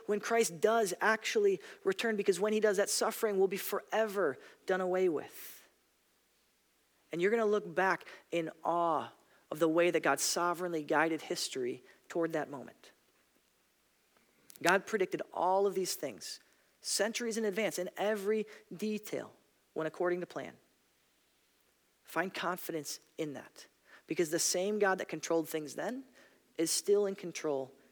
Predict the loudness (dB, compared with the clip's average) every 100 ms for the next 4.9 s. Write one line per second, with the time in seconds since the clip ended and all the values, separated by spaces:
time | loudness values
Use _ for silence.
0 | _ -6 -4 -4 -8 _ _ _ _ _
1 | _ -16 -14 -6 -2 0 0 2 2 -2
2 | -6 -8 -10 -14 -14 -10 2 4 6 6
3 | 6 4 2 -4 -4 -4 -6 -2 -2 -2
4 | -6 -4 -4 -4 -4 -2 -2 -4